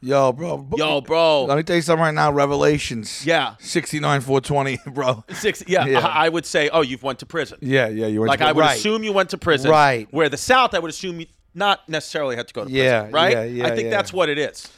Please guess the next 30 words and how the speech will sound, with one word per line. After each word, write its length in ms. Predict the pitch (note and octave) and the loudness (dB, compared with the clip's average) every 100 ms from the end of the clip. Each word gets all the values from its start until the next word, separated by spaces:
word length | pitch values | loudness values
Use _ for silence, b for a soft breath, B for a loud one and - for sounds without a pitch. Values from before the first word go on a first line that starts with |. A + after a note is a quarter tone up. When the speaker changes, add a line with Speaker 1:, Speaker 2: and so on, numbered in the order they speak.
| _ | _
Speaker 1:
Yeah, 140 | - E3 | -4 0
a 20 | |
lot 180 | D#3 F#3 | 2 0
of 80 | A#3 | 0
people 220 | D4 A3+ | -6 -8
find 280 | G#3 G3 F#3 | -6 -6 -2
God 280 | E3+ D#3 | 0 2
up 160 | C3 - | 2 -2
in 80 | A2+ | -6
that, 200 | A2+ A#2 | -6 -8
in, 140 | B2+ B2 | -10 -8
up 220 | C3+ - | -6 -6
in 100 | A#2 | -6
that, 260 | A#2 A2+ - | -4 -6 -2
Speaker 2:
Find 240 | - G#3+ | 0 0
Speaker 1:
uh, 40 | |
Speaker 2:
God 200 | G3+ G3 | 2 2
up 100 | F3 D#3+ | 0 -4
in 80 | |
that 160 | C#3 A#2+ | -2 0
bitch. 180 | B2 G2 | 0 -2
Speaker 1:
in 80 | C3+ | -4
the 80 | B2+ | -2
pen, 360 | - C3 A2 | 0 2 0
yeah. 340 | A2+ A#2 A2 G#2+ b b b - | 0 -2 -4 -8 b b b 0
Speaker 2:
Um, 340 | D#3+ E3 D#3+ - | 2 2 -2 -2
I 100 | G#3 | 2
Speaker 1:
I 0 | E4+ | 2
Speaker 2:
don't. 120 | G#4 - - _ | 0 -6 -20 _
Speaker 1:
yeah. 240 | C3 B2 | -2 0